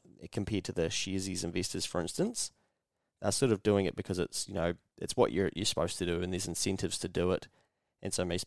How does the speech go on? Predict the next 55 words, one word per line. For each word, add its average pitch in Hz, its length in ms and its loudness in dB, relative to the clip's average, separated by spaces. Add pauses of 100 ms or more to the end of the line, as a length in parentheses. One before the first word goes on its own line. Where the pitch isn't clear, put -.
most 98 220 0
people - 160 -4
do. 69 240 -4 (1120)
So 120 120 4
I'm 117 40 2
just 117 160 2
comparing 95 520 2
the - 180 -2
KiwiSaver 87 560 0
investors 87 460 -4
to 95 100 -4
the 92 60 -2
Sharesies 90 420 -2
investors. 92 380 -6
There's 98 140 0
four 120 200 0
hundred 101 220 -2
thousand 92 320 -2
Sharesies 98 420 0
investors, 85 460 -4
for - 140 -4
instance, - 320 -6
and 95 140 -4
then 98 120 -2
you 92 100 -4
got - 160 -6
your 104 120 -8
Hatch 90 320 -2
and 87 80 -4
all, 90 80 -2
all 101 280 0
the 95 120 0
other 98 160 0
ones. 90 360 -4 (480)
Those - 200 4
people 101 260 0
are 87 160 2
deliberately 92 560 0
standing 90 400 0
up 92 140 -8
and 87 100 -6
being 90 100 2
like, 85 140 2
"I 101 120 2
wanna 92 180 -2
learn," 92 500 -2 (300)
or, 85 260 4
"I 87 40 2
wanna 92 180 2
put - 200 -2
money 90 220 -4
into 87 160 -6
the - 80 -4
share 85 240 -2
market." 85 340 -4